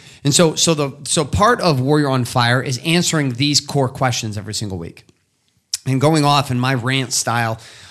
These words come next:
of just giving the way I see and the way I perceive living as a modern warrior these questions with some actions associated for you to do some stuff based upon the questions and the answers that we deliver.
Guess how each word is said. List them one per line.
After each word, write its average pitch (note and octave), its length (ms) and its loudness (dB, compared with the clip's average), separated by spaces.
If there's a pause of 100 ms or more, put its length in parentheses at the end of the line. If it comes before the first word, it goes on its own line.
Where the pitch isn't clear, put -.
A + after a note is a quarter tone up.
of A#2+ 300 0
just B2+ 220 0
giving C#3+ 240 2
the C3 60 4
way C3 280 0
I C#3+ 500 2
see A#2 540 0
and A#2+ 180 -2
the A#2+ 60 2
way A#2+ 240 0
I C#3 220 2
perceive B2 580 -4
living B2+ 240 0
as A#2+ 120 0
a A#2+ 40 0
modern A2+ 340 -2
warrior A2 260 -4
these G#2 180 -8
questions B2 500 0
with B2+ 120 0
some B2 220 -2
actions C3+ 640 -2 (240)
associated B2 840 2
for E3+ 240 2
you C#3 220 0
to C3+ 180 -2
do F#3 400 4
some B2 280 0
stuff - 640 -6 (100)
based F#3 360 2
upon E3+ 380 2
the C3+ 160 -2
questions - 560 0
and B2+ 100 -4
the B2+ 160 -6
answers A#2+ 240 -4
that G#2+ 80 -8
we A2 100 -10
deliver. G2 320 -12